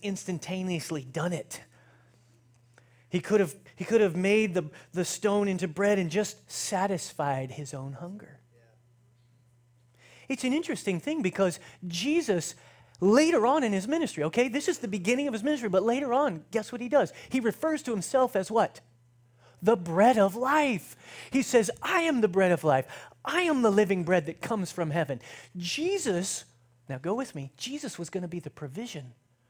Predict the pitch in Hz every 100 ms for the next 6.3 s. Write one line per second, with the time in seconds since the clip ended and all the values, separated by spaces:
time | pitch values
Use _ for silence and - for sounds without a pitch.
0 | _ _ _ _ 160 151 139 175 220 -
1 | 226 240 269 262 - - - - 202 220
2 | 190 170 156 143 135 113 - _ _ _
3 | _ _ _ 185 208 220 208 170 175 170
4 | 160 147 123 - - - - - 277 254
5 | 180 - 233 220 190 180 151 170 254 -
6 | 220 156 117